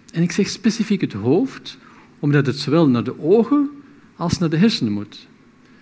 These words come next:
Eigenlijk zijn de ogen zelfs uitlopers van de hersenen. Als die te weinig zuurstof krijgen, via het bloed, krijg je tunnelvisie.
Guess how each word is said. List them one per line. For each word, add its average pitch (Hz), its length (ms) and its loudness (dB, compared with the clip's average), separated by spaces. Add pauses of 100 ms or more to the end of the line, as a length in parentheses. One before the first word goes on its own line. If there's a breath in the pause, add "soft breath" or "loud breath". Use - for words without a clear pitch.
(100)
Eigenlijk - 340 -2
zijn 143 120 2
de 120 120 -2
ogen 170 260 2
zelfs 143 280 0 (220 loud breath)
uitlopers 143 760 0 (120)
van 127 160 -6
de 117 80 -4
hersenen. 117 440 -8 (600 loud breath)
Als 131 100 4
die 208 80 8
te 202 100 2
weinig 151 260 4
zuurstof 202 420 0
krijgen, 196 500 0 (340)
via - 200 -8
het 113 140 -6
bloed, 233 320 4 (460 loud breath)
krijg 131 240 -4
je - 160 -6
tunnelvisie. 185 680 0